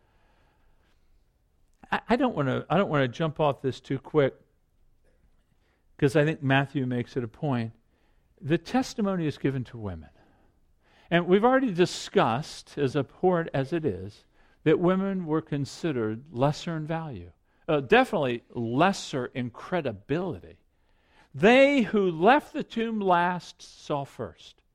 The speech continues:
They were the ones that were to apostle the message to the apostles. Do you know that? Is that amazing? The women are given the role and the task to speak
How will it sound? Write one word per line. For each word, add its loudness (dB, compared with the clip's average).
They 4
were 2
the 2
ones -4
that -6
were -2
to -4
apostle -4
the -8
message -8
to -6
the -4
apostles. -12
Do -8
you -6
know -8
that? -14
Is 2
that 6
amazing? 0
The 4
women -2
are 0
given -2
the -2
role 2
and -4
the -4
task -6
to 0
speak -2